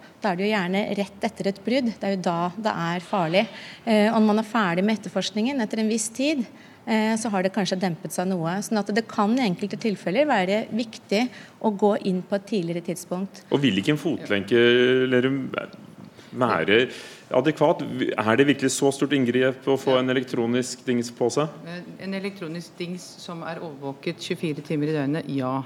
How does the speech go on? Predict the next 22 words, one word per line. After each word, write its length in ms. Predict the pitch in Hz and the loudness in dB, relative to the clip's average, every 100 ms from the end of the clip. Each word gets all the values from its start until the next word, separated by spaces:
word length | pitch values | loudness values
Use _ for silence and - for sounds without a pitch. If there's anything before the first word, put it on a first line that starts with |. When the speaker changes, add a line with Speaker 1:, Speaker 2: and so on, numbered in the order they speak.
| - - | -8 -2
Speaker 3:
Det 160 | 160 151 | 0 2
har 120 | 151 | 0
noe 300 | 143 139 147 | 2 0 0
i 100 | 156 151 | -2 0
forhold 320 | 156 131 - | 0 -2 0
til 160 | 143 139 | 0 2
arbeidsplassen 680 | 160 139 127 - 143 - 156 | 0 -2 -4 -4 -6 -2 -2
din 120 | 156 | 0
å 60 | 160 | 0
gjøre, 240 | 165 214 | 0 0
det 120 | 185 151 | 0 -2
har 40 | |
noe 120 | 139 139 | -2 -2
med 80 | 170 | -2
omgangsvennene 840 | 170 151 156 156 147 156 160 160 156 | 0 0 0 -2 -6 -4 0 0 0
dine 160 | 160 | 0
å 60 | 165 | 0
gjøre, 100 | 175 | 0
det 80 | 175 | -2
har 120 | 156 | -2
noe 180 | 147 143 | -2 -4
med 180 | - | -8